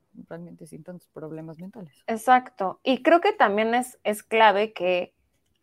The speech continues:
Speaker 2: a-, adicional a alargar sus carreras, cuando estas acaben,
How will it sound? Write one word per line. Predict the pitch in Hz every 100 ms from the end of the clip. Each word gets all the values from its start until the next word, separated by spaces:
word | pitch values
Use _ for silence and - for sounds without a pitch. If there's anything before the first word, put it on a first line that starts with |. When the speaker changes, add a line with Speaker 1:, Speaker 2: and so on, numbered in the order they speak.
| _ -
Speaker 2:
a-, | - 190 -
adicional | 202 208 208 202 185 190 208 233
a |
alargar | 240 190 180 180
sus | 196 202
carreras, | - 165 165 175 240 - _ -
cuando | 220 202 208
estas | 240 247 285 247
acaben, | 190 180 175 196 294